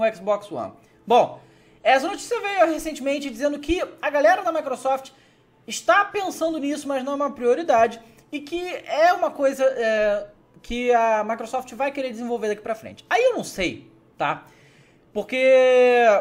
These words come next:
a Sony também já falou isso, né? Vai, vai ter o PlayStation Now e tal, mas o PlayStation Now vai ser mais para jogos de Play três e Play quatro. E a Sony já falou que ela vai trazer os jogos de Play dois e Play um, tipo como o emulador no PlayStation quatro já falou isso também. A Nintendo tem isso também.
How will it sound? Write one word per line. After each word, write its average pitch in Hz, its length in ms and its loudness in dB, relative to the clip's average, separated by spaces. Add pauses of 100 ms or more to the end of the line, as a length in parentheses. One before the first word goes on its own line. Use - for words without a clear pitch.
(600)
a 226 220 4
Sony 466 220 -10
também 285 220 -2
já 247 120 -8
falou 214 180 -4
isso, 220 260 -4
né? 202 80 -4
Vai, 170 220 0
vai 156 160 -4
ter 165 60 -12
o 165 40 -10
PlayStation 170 440 -10
Now 190 180 -2
e 175 40 -6
tal, 240 120 2
mas 254 140 -2
o - 20 -12
PlayStation 277 400 -10
Now 240 140 -4
vai 226 100 -4
ser 226 80 -12
mais 214 160 -8
para 190 160 -4
jogos 170 220 -6
de 160 40 -20
Play 160 160 -8
três 175 260 -8
e - 20 -18
Play 143 140 -10
quatro. 170 520 -4 (580)
E 247 280 -6
a 320 200 2
Sony 320 220 -8
já 311 160 -2
falou 277 320 4
que 269 80 -6
ela 311 140 2
vai 285 120 -2
trazer 262 220 -4
os 214 60 -4
jogos 214 140 -2
de - 40 -20
Play 220 100 -6
dois 208 180 -2
e - 20 -16
Play 247 200 -4
um, 233 260 -8
tipo - 260 -12
como 403 160 -6
o - 20 -6
emulador 277 480 4
no 269 160 -4
PlayStation 269 680 -8
quatro 214 260 -2
já - 20 -18
falou 220 140 -10
isso 214 80 -12
também. 214 260 -12 (960)
A 349 80 -2
Nintendo 285 320 -2
tem 254 80 -4
isso 202 100 -6
também. 233 400 -6